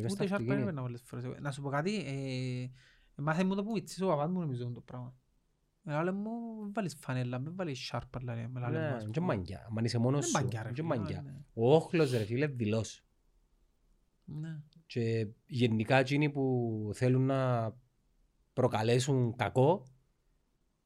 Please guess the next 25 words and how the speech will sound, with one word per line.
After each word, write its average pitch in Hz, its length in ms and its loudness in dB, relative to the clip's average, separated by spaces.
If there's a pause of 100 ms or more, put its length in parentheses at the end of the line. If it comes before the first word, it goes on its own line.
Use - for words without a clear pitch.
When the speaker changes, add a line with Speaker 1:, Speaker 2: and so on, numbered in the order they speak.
(240)
Speaker 1:
πάμε 151 200 6
με 151 140 4
τον 123 160 2
όχλο. 127 400 0 (100)
Speaker 2:
Ναι. 143 260 -6
Speaker 1:
Πάμε 135 220 2
με 135 80 2
προστασία 131 540 0
του 110 140 -2
όχλου, - 280 -6
ας - 200 -16
πούμε. 143 260 -10
Speaker 2:
Ναι. 135 120 -10 (420)
Speaker 1:
Και 123 140 -2
πάσουν 160 600 4
την 127 160 4
ημέρα 143 380 6
του 127 100 -2
μάτς 156 440 2 (380)
με 123 100 0
τα 120 100 2
χρώματα 165 400 2
της 170 100 4
ομάδας 131 460 4
τους. - 260 -20